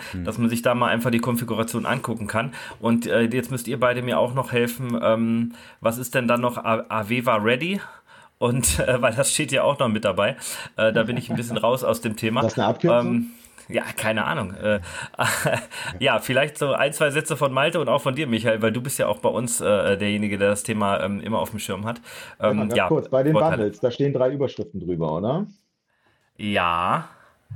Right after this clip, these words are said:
Speaker 3: Was steht denn
Speaker 2: Edge
Speaker 3: da
Speaker 2: in a
Speaker 3: drin?
Speaker 2: Box Bundle. Äh, steht bei, bei, bei allen drei.
Speaker 3: Ich
Speaker 2: Wir
Speaker 3: dachte,
Speaker 2: haben
Speaker 3: sowas
Speaker 2: einmal
Speaker 3: für Video
Speaker 2: Edge Com-
Speaker 3: Analytics Ready und das andere für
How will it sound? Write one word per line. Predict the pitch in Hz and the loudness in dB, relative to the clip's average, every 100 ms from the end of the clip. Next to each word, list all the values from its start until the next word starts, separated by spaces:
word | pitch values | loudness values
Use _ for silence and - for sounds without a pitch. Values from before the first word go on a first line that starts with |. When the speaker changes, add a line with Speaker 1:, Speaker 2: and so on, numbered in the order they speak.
| - | -12
Speaker 3:
Was | 85 | -10
steht | 82 117 | -2 0
denn | 127 | 0
Speaker 2:
Edge | 82 | -2
Speaker 3:
da | |
Speaker 2:
in | 127 | -2
a | 123 | 0
Speaker 3:
drin? | 123 | 2
Speaker 2:
Box | 143 - - | 0 0 -2
Bundle. | 165 175 185 196 226 214 - - _ _ _ _ - - - _ _ _ _ _ - | 0 0 0 0 0 -2 -12 -20 _ _ _ _ -20 -20 -20 _ _ _ _ _ -12
Äh, | - 73 76 57 50 - - | -6 -4 -4 -4 -8 -12 -16
steht | - - 113 - | -12 -8 -8 0
bei, | 107 104 | 2 2
bei, | - 82 101 | 2 2 2
bei | 104 | 2
allen | 78 113 | 2 2
drei. | 107 110 | 2 2
Speaker 3:
Ich | 104 | 2
Speaker 2:
Wir | 123 | 2
Speaker 3:
dachte, | |
Speaker 2:
haben | 123 | 2
Speaker 3:
sowas | 120 131 | 2 2
Speaker 2:
einmal | 123 117 113 | 4 4 4
Speaker 3:
für | 123 120 117 113 107 107 | 4 6 4 4 2 0
Video | 139 147 | 2 2
Speaker 2:
Edge | 123 | 2
Com- | 123 117 | 2 0
Speaker 3:
Analytics | 123 139 147 - 127 | 0 0 -2 0 2
Ready | 131 135 135 135 135 | 2 4 2 2 0
und | - 113 110 | 0 0 0
das | 107 | -2
andere | - 117 117 107 | -2 -2 0 0
für | 113 110 110 104 107 107 107 | 0 2 2 2 2 0 -2